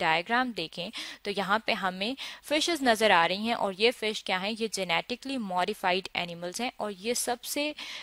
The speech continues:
पहले बनाए जाने वाले जेनेटिकली मॉडिफाइड एनिमल्स हैं जिन्हें पेट के तौर पे इस्तेमाल किया गया था। अब ये जो ट्रांसजेनिक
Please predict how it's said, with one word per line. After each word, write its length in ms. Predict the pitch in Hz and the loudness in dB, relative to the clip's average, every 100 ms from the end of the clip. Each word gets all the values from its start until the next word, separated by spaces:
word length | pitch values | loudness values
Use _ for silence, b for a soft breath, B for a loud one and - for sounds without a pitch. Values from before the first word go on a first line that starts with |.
| B 254 | B 2
पहले 320 | 254 294 320 | 4 6 6
बनाए 360 | 233 202 196 208 | 6 6 6 4
जाने 320 | 202 185 196 | 2 2 2
वाले 280 | 190 196 202 | 2 0 -2
जेनेटिकली 580 | 190 175 - 196 214 208 | -2 -2 -2 -4 -6 -4
मॉडिफाइड 600 | 165 165 180 185 190 - | -4 -4 -2 0 0 -2
एनिमल्स 480 | 175 180 196 208 - | -6 -4 -4 -2 0
हैं 160 | 226 220 | -2 -2
जिन्हें 420 | 190 190 202 247 _ _ - | -6 -6 -4 -4 _ _ 6
पेट 240 | 254 - - | 6 6 2
के 80 | 240 | 2
तौर 220 | - 175 170 | 2 0 0
पे 80 | - | -2
इस्तेमाल 580 | - - 196 175 160 160 - | -2 -2 -2 -2 -4 -6 -8
किया 200 | 165 - | -8 -6
गया 200 | - - | -6 -6
था। 60 | - - B B B | -8 -12 B B B
अब 200 | 247 220 185 208 | 2 2 -4 -2
ये 200 | 277 320 | 2 2
जो 180 | 330 | 0
ट्रांसजेनिक 720 | 320 247 214 214 202 202 220 | 2 4 4 2 0 0 -2